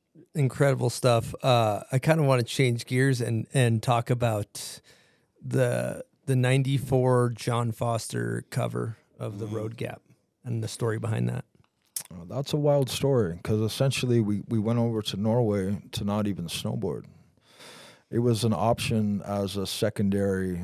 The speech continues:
Speaker 2: um, idea, but the original trip was based on an opening of a standing wave pool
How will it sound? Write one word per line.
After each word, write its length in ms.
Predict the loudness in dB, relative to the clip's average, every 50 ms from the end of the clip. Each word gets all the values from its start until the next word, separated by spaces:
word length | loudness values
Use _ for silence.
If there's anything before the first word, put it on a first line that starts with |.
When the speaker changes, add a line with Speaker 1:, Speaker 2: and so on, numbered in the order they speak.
| -8 -10 -10
Speaker 2:
um, 480 | -10 -8 -6 -6 -6 -6 -8 -8 -6 -4
idea, 640 | -4 -2 -2 -4 -2 0 2 2 2 2 0 -2 -4 -6
but 160 | -6 -6 -4 -2
the 100 | -2 -2
original 440 | 0 0 0 0 0 0 0 0
trip 300 | 0 0 -2 -2 -2 -2
was 160 | -4 -8 -8 -6
based 420 | -4 -2 -2 -2 -2 -4 -8 -10 -8
on 480 | -6 -4 -4 -2 -2 -2 -2 -4 -4 -4
an 140 | -4 -4 -4
opening 460 | -2 -4 -4 -2 0 0 2 2 0
of 260 | 0 -4 -6 -8 -6
a 100 | -6 -6
standing 640 | -6 -6 -6 -2 0 2 2 2 2 2 2 0 -2
wave 520 | -2 0 2 2 2 0 -2 -6 -10 -14 -8 _
pool 480 | -4 -4 -2 -2 -2 -4 -4 -4 -6